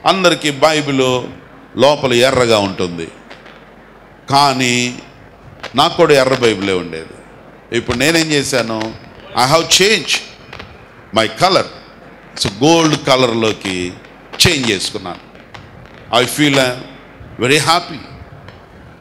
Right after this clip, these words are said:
because I feel I have a good Bible, good color,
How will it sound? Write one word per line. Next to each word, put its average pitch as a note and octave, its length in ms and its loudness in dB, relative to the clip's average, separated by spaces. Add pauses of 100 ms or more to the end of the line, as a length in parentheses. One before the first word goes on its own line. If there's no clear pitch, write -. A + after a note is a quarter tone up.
(800)
because F#3 680 2 (240)
I D#3 40 0 (160)
feel D#3+ 360 2 (520)
I G#2+ 120 2
have C3+ 280 2
a A#2+ 280 0
good C#3 200 0
Bible, C3 420 0 (160)
good C3+ 140 -4 (140)
color, E3 280 4